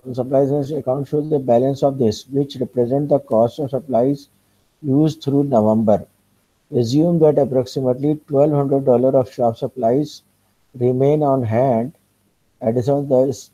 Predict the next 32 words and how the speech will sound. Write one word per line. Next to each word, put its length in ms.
this 260
suggests 420
that 100
supplies 460
costing 500
about 220
six 220
hundred 280
have 420
been 240
used 460
in 180
December, 600
in 100
December। 440
यानी 260
shop 380
supplies 560
जो 140
आप 140
देखेंगे 460
वहाँ 220
पे 160
debit 300
balance 460
होगा, 240
वहाँ 180
पे, 200
कहाँ 1300
है 80
shop 320
सप्लाई? 300